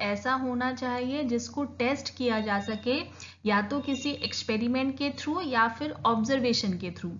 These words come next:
ठीक है, रिसर्च point of view से कोई भी हाइपोथेसिस की क्या कैरेक्टरिस्टिक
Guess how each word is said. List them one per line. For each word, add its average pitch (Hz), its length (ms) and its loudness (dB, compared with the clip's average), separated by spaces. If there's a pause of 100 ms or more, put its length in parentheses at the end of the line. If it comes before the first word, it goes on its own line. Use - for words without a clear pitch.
(140)
ठीक 269 180 -2
है, 339 120 0 (460)
रिसर्च 285 520 4
point 247 240 2
of 247 180 4
view 247 140 -2
से 294 240 -4
कोई 269 320 2
भी 294 220 -2
हाइपोथेसिस 254 800 -2
की 285 200 -4
क्या 240 220 0
कैरेक्टरिस्टिक 247 680 -2